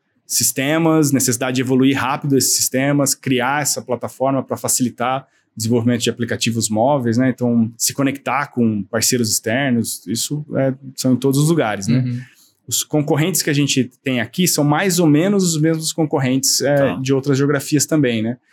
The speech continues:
Speaker 1: Então, não tem nada, digamos, que é muito regional,
Speaker 2: Uhum,
Speaker 1: né?
Speaker 2: uhum.
Speaker 1: É claro que dentro do mercado de integração, você ter conector pra, sei lá, pro Serasa, você ter co-, conector pra P J Bank,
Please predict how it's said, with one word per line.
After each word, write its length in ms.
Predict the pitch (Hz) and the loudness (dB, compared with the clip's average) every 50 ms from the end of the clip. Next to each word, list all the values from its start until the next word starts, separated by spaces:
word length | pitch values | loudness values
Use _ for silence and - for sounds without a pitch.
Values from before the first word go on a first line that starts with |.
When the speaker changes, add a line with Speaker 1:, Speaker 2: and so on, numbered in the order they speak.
| _ _ _ | _ _ _
Speaker 1:
Então, 140 | _ - 143 | _ 0 2
não 120 | 156 156 143 | 2 2 2
tem 200 | 156 190 214 202 | 0 0 0 0
nada, 340 | 170 160 165 170 160 156 | 2 2 0 0 0 0
digamos, 340 | 139 127 123 135 135 139 139 | 0 2 2 2 2 2 2
que 120 | - - 143 | 0 0 2
é 20 | |
muito 960 | 131 131 131 135 147 151 143 151 151 143 131 127 123 117 113 110 107 104 110 117 _ _ _ _ _ _ _ _ _ _ | 2 4 4 4 4 2 0 0 0 2 2 4 4 4 2 2 0 -2 -6 -10 _ _ _ _ _ _ _ _ _ _
regional, 840 | - - 147 139 135 131 147 143 131 123 123 127 123 123 120 120 117 113 | -4 -2 0 0 0 0 2 2 2 4 2 2 2 2 2 2 2 4
Speaker 2:
Uhum, 80 | 110 | 4
Speaker 1:
né? 340 | 110 123 131 143 139 131 127 | 4 4 2 2 0 0 -2
Speaker 2:
uhum. 240 | 123 127 123 123 123 - _ - | -2 -2 -4 -4 -8 -12 _ -8
Speaker 1:
É 80 | - 113 | -6 -4
claro 300 | - 135 139 151 160 156 | -2 -2 0 -2 -2 -2
que 560 | - - 180 170 156 143 131 117 113 92 - - _ _ _ _ _ _ - 110 | 0 2 4 4 6 6 4 4 2 0 -4 -8 _ _ _ _ _ _ -20 -12
dentro 280 | 113 123 131 127 - 139 | -6 -4 -4 -2 0 2
do 40 | 135 | 2
mercado 260 | 131 - 127 123 120 | 2 0 -2 -2 0
de 80 | 120 120 | 0 0
integração, 600 | 117 120 123 120 120 107 - - - 170 180 156 | 0 0 -2 -2 -2 -2 0 0 0 0 0 0
você 180 | 135 113 127 | 0 -2 -2
ter 140 | 117 - 135 | -2 -4 -4
conector 680 | - 139 143 139 139 - _ - 143 151 170 180 170 156 - _ | 0 0 0 0 -2 -6 _ -2 0 2 2 2 0 -2 -6 _
pra, 600 | - 139 135 131 131 131 131 127 120 117 110 101 98 101 _ _ _ _ _ _ | -4 -2 -2 0 0 0 0 0 0 -2 -2 -4 -8 -12 _ _ _ _ _ _
sei 140 | - - 123 | -4 -2 0
lá, 140 | 117 110 107 | 0 0 -2
pro 200 | 110 - 120 113 | -6 -6 -6 -4
Serasa, 760 | 113 - - 151 139 127 123 131 143 143 131 120 104 110 113 | -2 -2 0 0 0 0 0 0 0 0 -2 -2 -2 -4 -4
você 80 | 113 - | -4 -4
ter 60 | - | -6
co-, 160 | - - 131 - | -6 -6 -6 -4
conector 400 | - 135 135 131 - - 147 135 | -2 -2 -2 -2 -2 -2 -4 -4
pra 380 | - - - 135 131 131 123 | -4 -4 -2 -2 -2 -2 -4
P 160 | 120 - 139 | -4 -2 -2
J 280 | 131 139 131 120 - 113 | -2 -2 -2 -4 -4 -4
Bank, 540 | 104 120 135 147 147 143 143 123 113 107 | -2 -2 0 0 0 -2 -2 -2 -2 -2